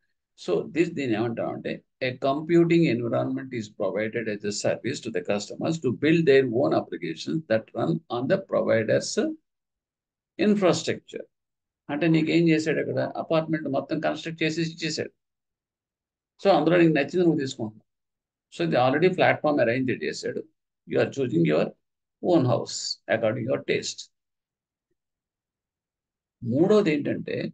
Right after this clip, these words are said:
infrastructure as a service. అంటే ఏంటంటే, ఇక్కడ మీకు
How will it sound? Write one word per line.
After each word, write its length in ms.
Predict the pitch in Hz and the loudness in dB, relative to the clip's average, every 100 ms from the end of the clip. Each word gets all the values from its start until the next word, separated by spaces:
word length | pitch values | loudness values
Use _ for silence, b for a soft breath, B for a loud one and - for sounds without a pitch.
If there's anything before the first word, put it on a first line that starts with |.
| _ _ _ _ _ _ _ _ _ 123 | _ _ _ _ _ _ _ _ _ -2
infrastructure 800 | 151 180 - 196 196 180 160 170 156 | 0 0 2 2 2 -2 -2 0 0
as 100 | 143 127 | 0 -2
a 20 | - | -4
service. 380 | 82 73 67 - - _ _ _ _ _ _ _ _ _ _ - 135 | -6 -10 -14 -16 -20 _ _ _ _ _ _ _ _ _ _ -10 -4
అంటే 160 | 151 151 | 0 2
ఏంటంటే, 420 | 139 120 85 - - - _ _ _ _ _ _ _ _ _ _ _ _ - 135 | 0 -2 -2 -2 -4 -6 _ _ _ _ _ _ _ _ _ _ _ _ -4 -4
ఇక్కడ 240 | 135 165 151 117 | 0 2 4 2
మీకు 260 | - 101 | 0 -4